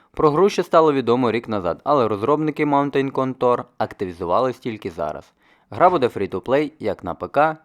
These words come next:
так і на мобільні пристрої. Отже, ми адміністратор, який прилетів на планету Талос два,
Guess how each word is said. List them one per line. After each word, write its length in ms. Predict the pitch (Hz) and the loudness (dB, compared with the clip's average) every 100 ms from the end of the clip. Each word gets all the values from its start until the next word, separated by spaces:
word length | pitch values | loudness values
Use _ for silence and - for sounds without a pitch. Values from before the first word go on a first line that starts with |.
| - | -8
так 200 | 170 - | -6 -6
і 40 | |
на 100 | 90 | -6
мобільні 520 | 87 85 98 113 117 | -4 -6 -6 -6 -6
пристрої. 600 | 104 - 107 _ - 95 _ _ | -8 -12 -16 _ -20 -20 _ _
Отже, 440 | 156 127 92 85 - - | 2 2 0 -12 -14 -6
ми 200 | 117 165 | -2 -2
адміністратор, 680 | 147 135 131 131 123 127 151 | -2 -4 -4 -2 0 2 0
який 240 | 117 113 | -2 -6
прилетів 480 | 95 107 104 95 135 | -6 -4 -4 -4 -6
на 120 | 123 | -4
планету 440 | 95 101 101 117 113 | -4 -4 -4 -6 -4
Талос 400 | 98 95 98 92 | -2 0 -2 -6
два, 260 | 92 80 | -10 -12